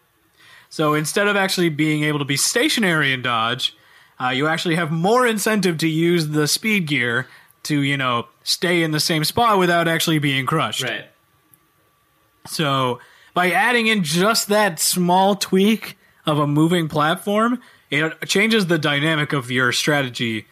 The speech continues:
Speaker 2: Yeah.
Speaker 1: by a significant amount.
Speaker 2: Yeah.
Speaker 1: And that's just by adding, changing one thing. The boss does the exact same thing.
Speaker 2: Yeah, they just copy and paste that.
Speaker 1: But all they do is just change the one
Speaker 2: Yeah,
Speaker 1: thing, and
Speaker 2: and it
Speaker 1: it makes
Speaker 2: works.
Speaker 1: the boss fight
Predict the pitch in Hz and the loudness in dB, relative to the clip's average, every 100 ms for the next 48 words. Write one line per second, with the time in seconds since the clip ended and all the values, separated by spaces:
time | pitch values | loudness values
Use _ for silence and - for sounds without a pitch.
0 | _ _ _ 147 139 127 120 113 107 - | _ _ _ -2 0 2 2 0 -4 -8
1 | 151 - 165 175 196 165 151 113 113 113 | -6 -2 0 0 0 0 -2 -4 -6 -4
2 | 107 - - _ _ _ _ _ _ _ | -6 -6 -16 _ _ _ _ _ _ _
3 | _ _ _ _ _ _ _ _ _ _ | _ _ _ _ _ _ _ _ _ _
4 | 175 208 247 - 262 - 269 277 277 285 | -4 -2 -2 -2 -4 -2 -2 0 0 -2
5 | - 294 302 302 294 277 311 320 311 277 | -2 -2 0 2 2 2 2 2 -2 -2
6 | 311 302 254 180 - - 233 262 277 294 | 0 2 0 -4 -10 -4 0 2 2 0
7 | 262 302 262 156 247 285 294 - 277 269 | 0 0 0 0 0 0 -2 -2 -2 -2
8 | 254 294 269 185 131 - 135 123 - 127 | -2 0 2 0 -4 -4 -2 -2 -4 -4
9 | 123 135 - 135 139 147 139 135 127 123 | -4 -4 -2 -2 0 0 0 0 -4 -4
10 | 110 110 - - _ _ _ _ _ _ | -4 -4 -6 -16 _ _ _ _ _ _
11 | _ _ _ _ - _ _ _ _ _ | _ _ _ _ -20 _ _ _ _ _
12 | - 214 240 233 240 233 240 - 247 233 | -4 -2 0 0 0 0 -2 0 0 0
13 | 247 226 226 233 233 - 254 233 143 127 | 0 2 2 2 0 0 0 0 -2 -2
14 | 135 151 - - 214 202 214 214 226 214 | 0 0 0 -2 0 2 2 0 0 0
15 | 214 | 0